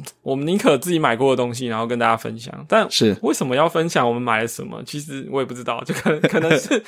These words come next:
Speaker 2: <laughs>
Speaker 1: 可能是我们觉得消费这件事情换来的效率或是快乐是，是，是值得分享吧。
Speaker 2: 没错，
Speaker 1: 可能是这个原因吧。
Speaker 2: 没错。
Speaker 1: 那，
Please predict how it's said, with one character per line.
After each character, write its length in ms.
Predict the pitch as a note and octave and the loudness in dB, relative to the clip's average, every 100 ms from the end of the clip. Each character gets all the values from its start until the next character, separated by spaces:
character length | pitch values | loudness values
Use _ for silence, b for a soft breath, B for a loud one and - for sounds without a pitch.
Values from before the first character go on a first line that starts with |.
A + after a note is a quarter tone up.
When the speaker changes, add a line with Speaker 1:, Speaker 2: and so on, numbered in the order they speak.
| B | B
Speaker 2:
<laughs> 120 | B | B
Speaker 1:
可 120 | - | 0
能 100 | F3+ | 2
是 140 | F#3+ C#4+ | 2 2
我 60 | |
们 200 | G#3 E3 D#3+ | 4 2 2
觉 120 | E3 | 0
得 140 | E3+ | 2
消 300 | F3 - G3+ | 0 4 4
费 240 | A3 A#3+ F3 | 4 2 2
这 80 | D3+ | 0
件 200 | E3 D#3+ | -2 -4
事 200 | E3 C#3+ | -8 -8
情 320 | B2 A2+ A#2 b b _ _ - | -10 -12 -14 b b _ _ -6
换 340 | - A3+ C#3 | 2 4 4
来 180 | A#2+ A2+ | 0 -2
的 80 | B2+ | -4
效 360 | - F3 C3 | 0 4 4
率 180 | C#3+ C#3 | 2 -4
或 220 | B2 C3+ | -4 -4
是 260 | C3+ C#3+ C3 | -4 -4 -4
快 300 | - C#3+ A2+ | -2 2 2
乐 400 | A#2+ A#2+ G#2 - _ | 0 -2 -4 -10 _
是， 340 | - C#3+ B2+ C#3+ | -10 -8 -8 -10
是， 260 | - C#3 | -8 -8
是 160 | B2+ C#3 | -8 -10
值 140 | - | -6
得 120 | A#2 | -4
分 160 | A#2 A#2+ | -2 -4
享 200 | B2 - | -6 -10
吧。 220 | E2+ F#2+ B2 | -12 -10 0
Speaker 2:
没 120 | A2+ | 2
错， 80 | A2+ | 4
Speaker 1:
可 60 | |
能 80 | B2+ | 2
是 40 | D3 | 2
这 60 | |
个 80 | C#3 | 0
原 120 | G#2 | 0
因 80 | G#2 G#2 | 2 0
吧。 80 | G2 | -2
Speaker 2:
没 0 | |
错。 60 | - _ _ _ _ B _ _ _ B B B _ - | -8 _ _ _ _ B _ _ _ B B B _ -4
Speaker 1:
那， 680 | G#3 G3+ F#3+ F#3 F3 E3+ D3+ | 0 2 4 4 4 4 2